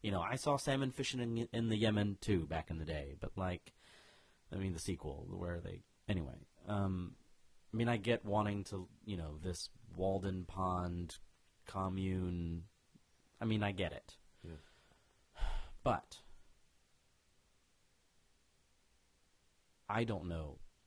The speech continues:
Speaker 1: these stories, you know, of your, of your group, and I don't know how they could parallel and impact,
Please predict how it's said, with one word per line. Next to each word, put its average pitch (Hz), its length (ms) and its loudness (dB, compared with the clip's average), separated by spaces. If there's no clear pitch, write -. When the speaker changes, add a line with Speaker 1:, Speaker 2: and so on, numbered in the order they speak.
Speaker 1:
these 82 220 -6
stories, 67 600 -8
you 87 100 -6
know, 65 260 -8
of 82 180 -6
your, 76 340 -6
of 82 120 -10
your 82 220 -10
group, 85 260 -10
and 85 120 -4
I 92 140 0
don't 90 300 -6
know 73 360 -8
how 78 600 -2
they 76 520 -4
could 170 400 0
parallel 98 840 2
and 87 520 -4
impact, 98 680 -6